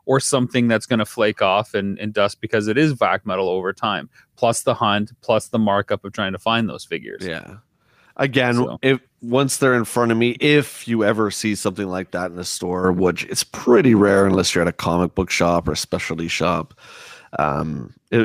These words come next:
Speaker 2: it might be a different story. But, uh, it's one that I'm just like, "Do I really need to get into that?" You know, why don't I get a few more of the vintage ones first? Obviously, I don't have a huge passion for Silver Hawks, or I would have a lot more of them.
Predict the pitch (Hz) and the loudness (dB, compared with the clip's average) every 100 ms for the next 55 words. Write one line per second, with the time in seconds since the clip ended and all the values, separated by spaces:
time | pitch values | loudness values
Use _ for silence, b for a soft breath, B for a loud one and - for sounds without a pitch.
0 | 110 107 98 87 90 85 - 82 - - | 2 0 2 2 0 0 -2 -4 -2 0
1 | 85 85 87 98 123 208 226 202 - 165 | 0 0 0 2 2 4 4 2 0 2
2 | 165 151 143 135 120 156 139 156 165 156 | 2 4 4 2 2 0 4 4 6 6
3 | 135 135 123 120 120 110 113 101 117 107 | 4 6 6 6 6 4 -2 -2 0 2
4 | 110 110 98 92 98 127 92 95 98 98 | 2 0 0 0 2 0 0 -2 0 0
5 | 95 113 123 117 113 110 104 - - 110 | 0 0 2 2 2 0 -2 -4 0 2
6 | 107 98 90 95 92 92 78 65 80 - | 4 2 0 -4 -4 -6 -6 -12 -12 -14
7 | 80 85 - 87 104 104 - 104 98 101 | -12 -12 -6 -2 -2 -2 -2 -2 -2 -4
8 | 95 90 92 - 139 156 - - - - | -4 -6 -8 0 2 2 0 -6 -4 -4
9 | - 95 95 92 82 b b - - 104 | -4 -6 -4 -6 -6 b b -6 0 2
10 | 92 87 80 90 - 95 87 85 87 90 | 2 0 0 0 -2 -4 -2 -4 -4 -2
11 | 87 82 87 90 87 87 78 90 | -4 -4 -2 -2 -2 -6 -10 -10